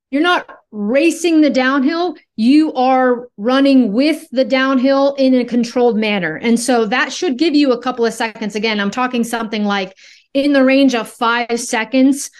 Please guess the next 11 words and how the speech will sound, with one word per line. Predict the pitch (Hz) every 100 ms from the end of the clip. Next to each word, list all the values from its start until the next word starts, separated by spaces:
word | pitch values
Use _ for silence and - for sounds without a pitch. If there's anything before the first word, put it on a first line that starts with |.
| - _ _
um, | 233 226 226 214 214
per | 214 254
mile | 240 240 233 233
early | 233 233 226
on. | 226 240 285 311 - _ _ _ -
Um, | 247 233 226 226
again, | 254 247 277 247
and | 240 247 247
then | 262 262 262 262
you're | 247 254 320
gonna, | 311 294 262